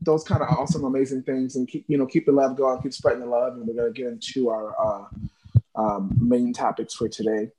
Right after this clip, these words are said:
Um, we have two main topics for today, um, for our, uh, our YouTube podcast. Um, Yuri's gonna, um, just, you know, give you a little bit of info on it. She gonna read a little bit all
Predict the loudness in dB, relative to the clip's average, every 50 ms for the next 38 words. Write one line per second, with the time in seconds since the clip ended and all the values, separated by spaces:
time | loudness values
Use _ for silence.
0 | _ _ -2 -2 0 0 2 2 2 0 0 2 0 2 2 2 2 0 0 -4
1 | -4 -6 -8 -10 -8 -4 -2 -2 -2 -4 -6 -12 -18 _ -8 -6 -6 -4 -4 -2
2 | -2 -2 -2 0 2 4 4 6 4 4 2 0 0 0 -2 -2 -4 0 2 4
3 | 6 6 4 2 0 -2 -6 -6 -6 -6 -6 -6 -6 -8 -8 -8 -8 -10 -12 -14
4 | -16 _ _ _ _ -20 -20 -8 -4 -2 0 4 6 6 8 8 8 8 6 6
5 | 4 4 4 2 2 0 -2 0 -2 -2 -4 -6 _ -8 -8 0 4 4 6 6
6 | 6 4 4 4 4 4 4 6 6 4 4 4 4 4 2 2 0 -2 0 2
7 | 2 2 2 0 -2 -6 -6 -8 -10 -8 -6 -6 -2 -2 -2 0 0 0 0 0
8 | 0 -2 -2 -2 -4 -4 -6 -8 -10 -12